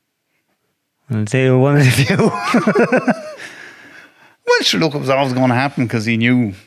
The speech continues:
Speaker 2: Lurry was where I wanted to go.
Speaker 1: I'm really flying through this.
Speaker 2: You are flying through
Speaker 1: That's
Speaker 2: that.
Speaker 1: not great, is it?
Speaker 2: It's very good, Dad.
Speaker 1: Are you drinking that? You're going slow.
Speaker 2: I am going slow.
Speaker 1: You're making weak work of it. Mick's actually not, um,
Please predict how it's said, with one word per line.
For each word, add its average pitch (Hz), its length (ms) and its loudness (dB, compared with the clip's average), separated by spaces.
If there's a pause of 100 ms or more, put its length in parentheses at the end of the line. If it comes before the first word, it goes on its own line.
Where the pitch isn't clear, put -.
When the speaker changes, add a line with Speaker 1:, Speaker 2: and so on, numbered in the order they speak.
(1700)
Speaker 2:
Lurry 113 360 -2
was 104 200 -8
where 113 160 -2
I 107 60 0
wanted 117 400 -4
to 104 260 -4 (240)
go. 139 440 -2 (520)
Speaker 1:
I'm 196 140 -10
really 180 180 -2
flying 139 320 -6
through 127 140 -8
this. 120 240 -12
Speaker 2:
You 302 220 -2
are 175 200 -4
flying 107 360 -8
through - 180 -10
Speaker 1:
That's 160 160 -4
Speaker 2:
that. 190 60 0
Speaker 1:
not 170 120 -4
great, 139 260 0
is 151 120 -2
it? 131 140 -2 (760)
Speaker 2:
It's - 160 -10
very - 260 -6
good, - 260 -6
Dad. - 220 -16 (300)
Speaker 1:
Are 143 80 -4
you 220 400 -6 (320)
drinking 180 240 -4
that? 104 200 -6 (140)
You're 139 120 -10
going 226 160 -4
slow. 135 320 -2 (160)
Speaker 2:
I - 100 -8
am 453 240 -10
going 139 140 -12
slow. - 300 -14
Speaker 1:
You're 147 100 -8
making 180 260 -2
weak 214 220 -4
work 156 220 -2
of 113 60 -10
it. 107 80 -10 (320)
Mick's 226 220 -2
actually 208 360 -2
not, 175 320 -2
um, 127 520 -2